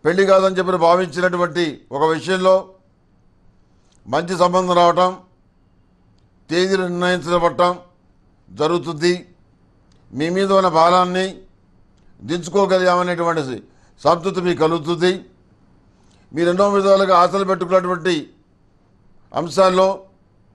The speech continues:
మీ యొక్క వారసులు సరిగ్గా ప్రవర్తించకపోవటం,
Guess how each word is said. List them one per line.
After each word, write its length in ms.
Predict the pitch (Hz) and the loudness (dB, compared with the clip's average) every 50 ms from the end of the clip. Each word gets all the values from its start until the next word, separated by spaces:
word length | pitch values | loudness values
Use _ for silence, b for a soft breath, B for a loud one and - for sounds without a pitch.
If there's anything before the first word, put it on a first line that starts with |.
| _ _ _ _ _ _ _ _ _ _ _ _ _ _ _ _ _ _ _ _ _ - | _ _ _ _ _ _ _ _ _ _ _ _ _ _ _ _ _ _ _ _ _ -8
మీ 120 | 139 170 | -4 -2
యొక్క 480 | 185 185 185 - 170 170 143 120 - - - _ _ _ _ _ _ _ _ _ _ - | 0 0 0 2 4 4 4 2 0 -4 -12 _ _ _ _ _ _ _ _ _ _ 0
వారసులు 600 | 123 151 180 196 208 147 175 202 180 151 113 95 - _ _ _ _ _ _ _ _ _ _ _ _ _ _ _ _ _ _ _ - | 2 4 4 4 2 0 0 -2 -2 -4 -6 -8 -18 _ _ _ _ _ _ _ _ _ _ _ _ _ _ _ _ _ _ _ -2
సరిగ్గా 420 | - 160 175 196 185 190 202 196 | 0 2 2 2 2 4 2 2
ప్రవర్తించకపోవటం, 1000 | 151 127 170 175 180 165 160 190 160 131 175 170 175 175 180 165 180 185 185 | 4 4 2 2 2 2 0 -4 -4 -4 -4 0 2 4 4 4 4 2 2